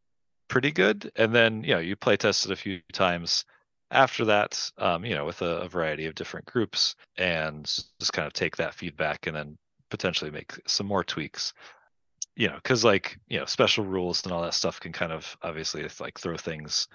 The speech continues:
out of whack, um, depending on what they are. So, so yeah, I mean, you still gotta play test even after applying that metric, but that metric can get you, like, pretty close to where you need to be. Um, so yeah, it wasn't, wasn't too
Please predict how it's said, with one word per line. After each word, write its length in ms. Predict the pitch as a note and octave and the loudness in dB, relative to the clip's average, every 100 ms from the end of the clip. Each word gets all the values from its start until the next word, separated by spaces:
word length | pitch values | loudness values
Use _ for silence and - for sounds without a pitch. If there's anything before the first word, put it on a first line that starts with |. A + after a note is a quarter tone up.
| _ _ _ | _ _ _
out 160 | - F#2+ | -2 0
of 160 | E2 - | -2 -4
whack, 440 | E2+ D#2+ - - - - _ _ _ _ _ | -2 -2 -6 -14 -18 -20 _ _ _ _ _
um, 460 | - E2 D2+ C#2+ D2 - | 0 2 2 -2 -8 -12
depending 340 | - A#2 G2+ E2+ | -2 2 2 2
on 60 | |
what 100 | D#2+ | -2
they 140 | - D#2 | -2 0
are. 280 | D2+ D2+ - _ | 0 -2 -8 _
So, 560 | - D3 A2 G2 F#2 F#2 | 2 6 8 8 6 4
so 120 | - | 8
yeah, 260 | G3 D2 D2 | 8 8 2
I 100 | A2+ | 0
mean, 80 | G#2 | 2
you 80 | G2+ | 0
still 200 | - G#2 | 2 4
gotta 180 | F2 | 2
play 200 | D#2 F#2+ | 2 0
test 320 | F2 E2 D#2 F#2 | 0 -2 -2 -4
even 160 | D#2 | -6
after 460 | D2 D2+ - D2+ - _ _ | -8 -6 -6 -6 -8 _ _
applying 360 | - - F2+ E2 | -4 2 2 2
that 120 | D2 | -4
metric, 280 | D#2 - - | -6 -6 -4
but 120 | - B2+ | 2 4
that 120 | A#2 | 6
metric 360 | C#3 - A2+ | 4 4 2
can 120 | - G#2+ | 0 -4
get 160 | F#2+ | -4
you, 120 | E2 | -2
like, 140 | E2 D#2 - | -6 -6 -2
pretty 200 | D#3+ F#2 | 2 2
close 360 | - D#2+ - | 0 -2 0
to 100 | - | -4
where 140 | - - | -6 -10
you 80 | - | -12
need 180 | - | -14
to 120 | - - | -14 -12
be. 200 | - - _ - - - _ - | -14 -16 _ -20 -20 -20 _ -8
Um, 260 | D2+ C#2 | -6 -6
so 280 | - - F#2+ | -2 2 4
yeah, 240 | A2+ E2 D#2+ | 4 2 0
it 120 | C#2+ | -2
wasn't, 360 | A#2 F#2+ E2 - _ _ | -2 -2 -6 -12 _ _
wasn't 260 | G#2+ E2+ - | -8 -6 -10
too 160 | - | -12